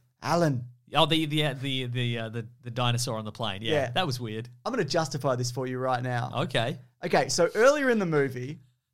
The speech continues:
Speaker 1: I read this
Speaker 2: They had the
Speaker 1: somewhere.
Speaker 2: puppets?
Speaker 1: <laughs> They
Speaker 2: I
Speaker 1: had
Speaker 2: would have
Speaker 1: the
Speaker 2: loved to be on this. I would have loved to be on set just for that scene, though.
Speaker 1: <laughs> So earlier in the movie, he's trying to get a bird to talk.
Speaker 2: The, the dinosaur puppeteers are like, "Okay, where are we putting this puppet? We're putting it in the foliage? Oh, we're putting it on a plane.
Speaker 1: In
Speaker 2: All
Speaker 1: the
Speaker 2: right."
Speaker 1: seat?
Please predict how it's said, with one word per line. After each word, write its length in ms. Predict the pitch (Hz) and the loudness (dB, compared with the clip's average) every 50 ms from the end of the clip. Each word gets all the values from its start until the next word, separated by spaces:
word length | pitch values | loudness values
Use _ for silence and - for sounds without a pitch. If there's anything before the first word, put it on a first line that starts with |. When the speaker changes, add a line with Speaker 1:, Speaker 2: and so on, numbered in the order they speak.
| - | -4
Speaker 1:
I 20 | 151 | 0
read 180 | 165 180 160 | 2 2 4
this 100 | 143 165 151 | 4 4 4
Speaker 2:
They 60 | 156 | 4
had 100 | 147 135 | 4 4
the 80 | 131 131 | 2 2
Speaker 1:
somewhere. 180 | 127 165 156 | 2 2 2
Speaker 2:
puppets? 300 | 160 - 330 320 - - | 2 0 -2 -2 -2 0
Speaker 1:
<laughs> 180 | - 175 131 123 | 0 0 2 6
They 80 | 226 233 | 8 10
Speaker 2:
I 40 | |
Speaker 1:
had 120 | 196 - 247 | 10 10 10
Speaker 2:
would 80 | - 302 | 8 8
have 80 | 269 | 6
Speaker 1:
the 60 | 233 226 | 8 8
Speaker 2:
loved 180 | 240 233 226 | 6 6 6
to 80 | 247 226 | 2 0
be 140 | 196 208 196 | 2 4 4
on 140 | 185 196 190 | 4 4 4
this. 240 | 175 165 - - - - - - 185 | 2 0 -2 -4 -6 -10 -8 0 2
I 80 | 202 | 2
would 80 | 226 233 | 4 4
have 120 | 220 185 | 2 -2
loved 300 | 185 196 196 190 185 180 | 0 4 4 4 4 2
to 60 | 175 | 0
be 160 | 160 170 165 156 | -2 -2 0 0
on 140 | 147 143 | 0 0
set 240 | 143 - 151 135 127 127 | 0 0 -2 -2 -2 -2
just 200 | 139 131 127 - | -4 -4 -4 -4
for 80 | 127 | -2
that 200 | 120 110 107 117 | -2 -2 -2 -2
scene, 280 | - - 123 107 110 107 | -4 -4 -4 -4 -4 -2
though. 200 | 107 359 - 98 - - _ | -2 -2 -2 -4 -8 -12 _
Speaker 1:
<laughs> 100 | - 302 - - - - - 175 185 196 202 196 190 175 - - | -4 -4 -4 -4 -10 -16 -12 -12 -10 -10 -10 -10 -10 -10 -6 2
So 120 | - 196 | 2 4
earlier 360 | 214 226 220 254 269 285 285 262 | 4 6 6 6 6 6 6 4
in 100 | 254 247 | 4 4
the 80 | 220 202 | 2 2
movie, 360 | 185 180 175 175 156 156 151 | 4 4 4 4 2 2 0
he's 120 | 160 160 151 | 0 0 2
trying 160 | - 180 175 | 4 4 4
to 60 | 175 | 6
get 160 | 160 170 156 | 4 4 4
a 60 | 151 | 4
bird 340 | 135 123 151 156 160 165 156 | 2 2 4 4 4 4 2
to 80 | 160 151 | -2 -4
talk. 340 | 123 - 156 151 135 120 123 - - - - | -2 0 0 2 2 0 -4 -10 -12 -4 -2
Speaker 2:
The, 100 | 165 160 | -2 -2
the 220 | 151 151 151 151 | 0 -2 -2 0
dinosaur 440 | 147 151 147 147 147 143 151 143 120 | 2 4 4 4 4 2 0 0 0
puppeteers 440 | 123 139 120 135 131 127 127 110 117 | 0 0 0 0 -2 -4 -2 -2 0
are 40 | |
like, 200 | 117 113 120 123 | 2 2 2 2
"Okay, 220 | 135 147 147 160 147 | 2 2 2 0 0
where 140 | 139 151 156 | 0 0 0
are 40 | |
we 80 | 151 147 | 0 -2
putting 200 | 147 160 165 135 | -2 -2 -4 -4
this 120 | 143 135 - | -4 -6 -2
puppet? 320 | - 143 127 117 117 95 | 0 2 2 2 0 -4
We're 80 | 113 120 | -6 -6
putting 300 | 120 135 151 139 135 131 | -4 -4 -6 -4 -4 -4
it 20 | |
in 120 | 139 135 127 | -4 -4 -4
the 80 | 127 | -6
foliage? 500 | 123 - - 143 147 165 180 196 180 - - - _ _ _ _ _ | -6 -2 0 0 2 2 0 0 -2 -6 -10 -16 _ _ _ _ _
Oh, 80 | 151 143 143 | 0 0 0
we're 60 | 139 | 0
putting 200 | - 175 160 147 | 0 -2 -2 -2
it 80 | 143 135 | 0 0
on 100 | 131 127 | 0 -2
a 60 | 120 | -2
plane. 420 | 123 147 143 139 127 113 107 101 117 | 0 0 2 2 2 0 -2 -4 -4
Speaker 1:
In 80 | - 170 | 0 2
Speaker 2:
All 60 | 165 | 4
Speaker 1:
the 60 | 147 | 6
Speaker 2:
right." 120 | 127 120 120 | 6 6 6
Speaker 1:
seat? 400 | 156 160 214 359 349 - - | 6 4 4 2 0 -4 -10